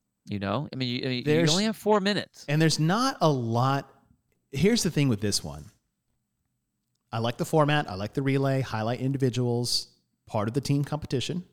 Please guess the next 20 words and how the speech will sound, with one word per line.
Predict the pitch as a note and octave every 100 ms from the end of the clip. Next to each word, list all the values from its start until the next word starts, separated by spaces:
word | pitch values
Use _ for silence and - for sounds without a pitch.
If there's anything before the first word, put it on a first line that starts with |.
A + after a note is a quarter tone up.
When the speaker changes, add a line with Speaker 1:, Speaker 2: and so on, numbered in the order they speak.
| -
Speaker 2:
right? | F#2 A#2 -
We | G2+
did | G2 F2+ _
Speaker 1:
Yeah. | G#2+ G2+
Speaker 2:
teamwork, | D#3 D#3 D3 D3+ D3+ - _ _ _ _ -
pair | C#3+ C#3+
work, | C3+ C#3 C3 - _ _ _ -
individual | A#2+ A2 G2 D#2
work. | C#2+ - _ _ _ _ _ _ _ _ _ _ _ _ _ _ _
With | D3 D3
the |
numbers | C3 C3 D#3+ G3 F#3
that | G3
they | C#3
have, | G#2+ C3+ C#3+ A2+ F2 - - _ _ _ _ _ _ _ _ _
this | A2+ B2
is | C3
a | B2
very | A#2 A2 G#2+ C#3 D3 D3+ D3+ D3 D3 C#3 - _ _ _ _ G2+ - _ _ -
Boz-like | A#2 A#2+ C3+ D#3 D3 B2+ G2+ F#2 F#2+ -